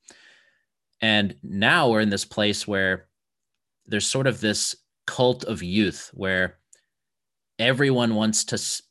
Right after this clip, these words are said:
to be young again. So, like, all the adults are obsessed with what kids are doing now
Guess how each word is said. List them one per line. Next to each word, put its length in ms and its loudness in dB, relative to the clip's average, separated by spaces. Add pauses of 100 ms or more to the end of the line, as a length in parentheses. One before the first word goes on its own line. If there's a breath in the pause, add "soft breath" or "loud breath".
(160)
to 120 -2
be 460 -2
young 500 -4
again. 360 -8 (100)
So, 140 -6
like, 180 -2
all 160 2
the 160 2
adults 640 0
are 80 -4
obsessed 520 -4
with 120 -10
what 160 -10
kids 260 -4
are 60 0
doing 260 -6
now 300 -10